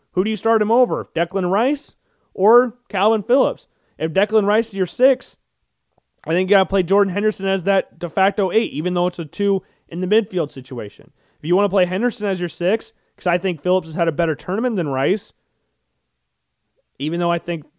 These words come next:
Henderson and Phillips play similar positions, that's what you gotta do. I,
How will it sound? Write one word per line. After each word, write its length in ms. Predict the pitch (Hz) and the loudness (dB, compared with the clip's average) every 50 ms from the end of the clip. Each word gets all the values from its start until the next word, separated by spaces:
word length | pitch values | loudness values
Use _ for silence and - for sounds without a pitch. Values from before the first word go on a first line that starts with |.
| _ - | _ -16
Henderson 440 | 147 131 180 180 180 175 - 180 170 | -10 -6 -4 -2 -2 -2 -4 -6 -6
and 220 | 165 160 147 135 - _ _ - | -6 -6 -8 -10 -14 _ _ -2
Phillips 280 | 175 180 185 147 - | 2 2 2 2 0
play 220 | - - 175 165 160 | -6 -4 -4 -4 -4
similar 340 | - - 180 175 175 156 147 | -4 -4 -4 -2 -2 -4 -6
positions, 560 | - - 180 214 214 - 180 175 175 - - _ _ _ _ _ _ _ _ _ _ _ _ _ _ _ - | -6 -4 -2 -2 -2 0 -2 -8 -8 -10 -16 _ _ _ _ _ _ _ _ _ _ _ _ _ _ _ -8
that's 240 | 147 165 180 175 202 | -4 -4 -4 -2 -4
what 120 | 202 185 | -6 -4
you 60 | 190 190 | -2 0
gotta 140 | 214 214 | 0 0
do. 60 | 185 - - | 0 -4 -4
I, 180 | 160 190 202 | -4 -4 -4